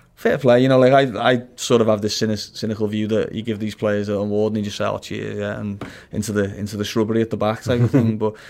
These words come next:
Speaker 1: Sadio has it up, so yeah, if you got him a mu-, mural, I think it'd be the pr-, one of the proudest days of his career.
Speaker 2: That's like, if you live in, if you live
Speaker 1: Get
Speaker 2: in the
Speaker 1: it done.
Speaker 2: Anfield, if you live in the Anfield area and you've got a house with a, w-, w-,
Speaker 1: Yeah.
Speaker 2: an external
Speaker 1: Get
Speaker 2: wall,
Speaker 1: your
Speaker 2: give it a
Speaker 1: paintbrush
Speaker 2: shout.
Speaker 1: out.
Speaker 2: Yeah, because, uh,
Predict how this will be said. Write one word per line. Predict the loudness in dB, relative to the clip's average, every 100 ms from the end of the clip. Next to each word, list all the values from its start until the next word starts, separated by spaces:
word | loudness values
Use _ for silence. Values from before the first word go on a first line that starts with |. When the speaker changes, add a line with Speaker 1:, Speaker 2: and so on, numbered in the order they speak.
| -20
Speaker 1:
Sadio | -2 2 4 4
has | 4
it | 2
up, | 0
so | 2 2
yeah, | 4
if | 4
you |
got | 4 4
him |
a | 4
mu-, | 2 2
mural, | 0 2 4 2
I |
think | 0 -2
it'd | -4 -6
be | -6
the | -6
pr-, | -8 -8
one | -6
of |
the | -4
proudest | 0 0 0 -2
days | -2 -2
of |
his | -6
career. | -4 -2 -2 -6
Speaker 2:
That's | -6 -6 -2
like, | -2 -2
if | 2
you | 6
live | 6
in, | 6
if | 6
you |
live | 6
Speaker 1:
Get | 6
Speaker 2:
in | 6
the |
Speaker 1:
it | 6
done. | 6
Speaker 2:
Anfield, | 4 4
if | 4
you | 6
live | 6
in | 6
the |
Anfield | 6 6 6 8
area | 8 8 8
and |
you've | 6
got | 6
a |
house | 4 4 4
with | 4 4
a, |
w-, | 4 2
w-, | 2 4
Speaker 1:
Yeah. | 4 6
Speaker 2:
an | 4
external | 4 4 4 6
Speaker 1:
Get | 6
Speaker 2:
wall, | 6
Speaker 1:
your | 6
Speaker 2:
give |
it |
a | 6 4
Speaker 1:
paintbrush | 4 4
Speaker 2:
shout. |
Speaker 1:
out. | 6
Speaker 2:
Yeah, | 6
because, | 6 4 2
uh, | 2